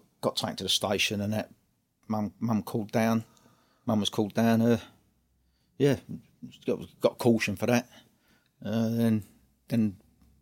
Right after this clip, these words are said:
I got, uh, nicked for burglary. Uh, that went a court. I, was, I think I was, yeah, ten, eleven then. <coughs>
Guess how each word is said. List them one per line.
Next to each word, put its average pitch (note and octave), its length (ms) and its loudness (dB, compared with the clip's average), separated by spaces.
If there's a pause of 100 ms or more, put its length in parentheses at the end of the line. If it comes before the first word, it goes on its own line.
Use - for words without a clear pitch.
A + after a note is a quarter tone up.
(340)
I A2 60 -2
got, A2+ 120 2 (240)
uh, A#2 300 4
nicked B2 180 2
for G2 80 -14
burglary. A2+ 540 2 (1040)
Uh, G#2+ 120 0
that A#2 200 2
went G#2 120 0
a - 40 -8
court. A#2 300 0 (380)
I, G#3+ 100 -4
was, F3+ 160 -8
I - 40 -10
think - 200 -12 (100)
I - 60 -8
was, G2+ 200 -10 (300)
yeah, A#2+ 140 -2 (120)
ten, A#2 220 2
eleven A2+ 300 4
then. B2 200 2 (440)
<coughs> G3+ 200 4